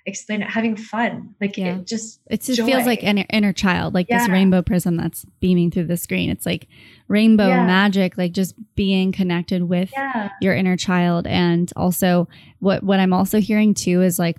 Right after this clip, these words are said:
Speaker 2: there's been a big conversation, I think, about how this more, like, this other way of living or intentional way of living, how you put it, is can get very dogmatic, you know, where we've, like, left one religion and then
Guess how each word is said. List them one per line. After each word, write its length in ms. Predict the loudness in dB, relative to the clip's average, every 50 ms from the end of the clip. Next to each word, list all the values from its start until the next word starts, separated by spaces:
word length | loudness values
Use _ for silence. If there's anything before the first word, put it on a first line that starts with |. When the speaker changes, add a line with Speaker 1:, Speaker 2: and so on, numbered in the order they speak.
| -8 -4
Speaker 2:
there's 260 | 0 0 0 0 0
been 140 | 0 0 0
a 60 | 2
big 200 | 2 0 -2 0
conversation, 640 | 0 0 0 2 0 0 -2 -4 -4 -4 -4 -2 -2
I 80 | -2
think, 260 | -2 -2 -2 -2 -2 -2
about 300 | -2 -2 -2 -2 -2 -2
how 400 | -2 -2 0 0 0 0 -2 -4 _ _ -20 _ _ _ _ -4
this 300 | 0 0 0 0 -2 -2
more, 540 | -2 -2 0 0 0 0 0 0 -2 -4 -4
like, 240 | -4 -6 -6 -6 -4
this 180 | -6 -6 -6 -4
other 280 | -4 -2 0 0 0 0
way 280 | 0 2 2 2 2 2
of 160 | 0 0 0
living 280 | 0 0 0 0 0
or 160 | 0 0 -2 -2
intentional 640 | -2 -2 -2 0 0 0 -2 -2 0 0 0 0
way 140 | 2 0 0
of 80 | 0 -2
living, 300 | -2 -2 -2 -2 0 0
how 100 | 0 0
you 160 | -2 -2 -2
put 220 | -2 -2 0 0
it, 120 | 0 0 0
is 300 | -2 -2 -2 -4 -6 -12 -18 -20 -20 -16 -4
can 180 | 0 0 2
get 200 | 2 0 -2 -2
very 240 | -4 -2 -2 -2 -2
dogmatic, 840 | -2 -2 -2 -2 -2 -2 -2 0 0 0 0 0 0 -2 -4 -4
you 80 | -4 -2
know, 180 | 0 0 0 0
where 160 | 0 0 -2
we've, 200 | -2 -2 -2 -2
like, 200 | -4 -6 -6 -4
left 320 | -4 -4 -4 -4 -4 -4
one 160 | -4 -2 0
religion 460 | 0 0 0 0 -2 0 0 -2 -2 -2
and 100 | -2 -2
then 200 | -4 -4 -6